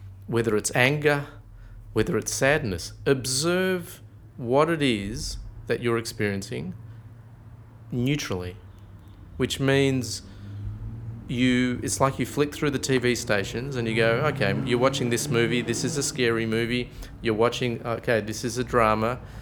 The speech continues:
and this is a, a love comedy, and this is a horror." They're invoking different things in us. So as we're consuming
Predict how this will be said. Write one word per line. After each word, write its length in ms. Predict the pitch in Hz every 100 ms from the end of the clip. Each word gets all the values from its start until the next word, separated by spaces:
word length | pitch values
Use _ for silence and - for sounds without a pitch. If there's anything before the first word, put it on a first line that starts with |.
| - -
and 280 | 101 101 107
this 180 | 110 -
is 280 | 117 110 113
a, 480 | 110 107 107 104 -
a 60 | 131
love 340 | 101 101 101
comedy, 640 | - 123 117 110 117 123 127 143
and 200 | 98 101
this 220 | 107 120
is 180 | 117 104
a 60 |
horror." 480 | 87 101 110 123 156 - - - - - - - - -
They're 340 | 139 151 156
invoking 600 | 147 131 147 160 113 95
different 320 | 104 - 104
things 260 | 135 147 120
in 100 | 92
us. 340 | - - - - - - - -
So 300 | - - 131
as 220 | 147 170 196
we're 300 | 180 165 147
consuming 920 | - 123 - 131 131 127 120 110